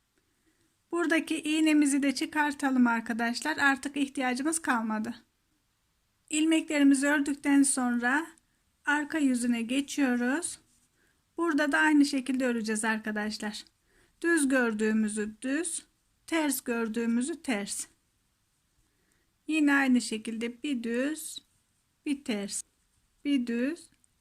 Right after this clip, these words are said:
bir ters. Bir, iki, üç, dört, beş, altı, yedi, sekiz, dokuz, on sıra örelim arkadaşlar. On sıra ördükten sonra tığ yardımıyla ilmeklerimizi çıkartıyoruz.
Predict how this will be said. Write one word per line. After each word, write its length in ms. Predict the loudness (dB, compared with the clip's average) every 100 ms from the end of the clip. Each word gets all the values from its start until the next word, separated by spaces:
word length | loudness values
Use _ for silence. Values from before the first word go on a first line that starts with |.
| _ -6
bir 180 | -6
ters. 400 | -4 -8 -6 -8 -10 _ _ _ _ _ _ _ _ _ _ _ _ -20 -20 _ -20 _ _ _
Bir, 260 | 0 0 0
iki, 380 | -2 -2 -4 -2
üç, 380 | -2 -2 -6
dört, 400 | -4 -4 -4 -8
beş, 280 | -2 -2 -2 -6 -2
altı, 420 | 0 -2 -4 0
yedi, 400 | 0 0 -2 -2
sekiz, 500 | -2 -2 -4 -6 -2
dokuz, 340 | -4 -2 -6 -4
on 280 | 0 4 4
sıra 240 | 2 0
örelim 460 | 0 2 2 0 0
arkadaşlar. 840 | -2 -4 -6 -6 -6 -10 -14 -16 _ _ _ _ _ _ -2
On 180 | 4 4
sıra 260 | 4 0
ördükten 580 | 0 0 -2 -4 -2 -2
sonra 460 | 0 -2 0 0 -4 -10 _ _
tığ 220 | -4 2 4
yardımıyla 640 | 4 2 2 2 2 0
ilmeklerimizi 840 | 2 4 4 2 2 4 4 2 -6
çıkartıyoruz. 880 | -2 0 0 -2 -4 -4 -6 -8